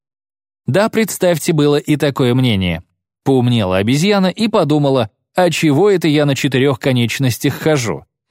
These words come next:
На двух ведь не в пример удобнее», и начала учиться бипедализму. От австралопитеков отходят две ветви гоминид, два новых рода: люди, homo,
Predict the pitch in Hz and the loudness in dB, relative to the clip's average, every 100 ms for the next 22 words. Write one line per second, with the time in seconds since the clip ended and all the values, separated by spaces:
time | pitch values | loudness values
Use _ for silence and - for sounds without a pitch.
0 | _ - 110 110 139 202 185 185 170 170 | _ -4 -2 0 0 0 0 -2 0 -2
1 | - 147 127 147 185 226 190 123 82 73 | 0 0 0 0 2 2 0 -2 -4 -6
2 | _ _ _ 147 151 127 - 113 107 185 | _ _ _ -2 0 0 -2 -2 0 0
3 | - 135 113 123 123 - 120 110 120 117 | -2 -4 -2 -2 -4 -2 -4 -2 -2 0
4 | 120 117 104 87 82 71 _ _ _ _ | 0 0 -2 -4 -6 -10 _ _ _ _
5 | _ _ _ _ _ _ 117 120 120 - | _ _ _ _ _ _ -4 -2 -4 -2
6 | 135 117 110 143 214 - 180 - 180 - | 0 0 0 -2 -2 -2 -6 -2 -4 -2
7 | 226 202 196 135 156 185 160 156 170 175 | -2 0 0 0 0 0 0 0 0 0
8 | 196 202 117 - _ - 113 110 113 123 | 2 2 -2 -6 _ -8 -6 -2 0 0
9 | 135 147 - 214 139 82 87 _ 117 123 | 0 0 0 0 0 -4 -8 _ -2 0
10 | 113 131 202 - - 180 170 165 | 0 0 -4 -4 -2 0 0 -2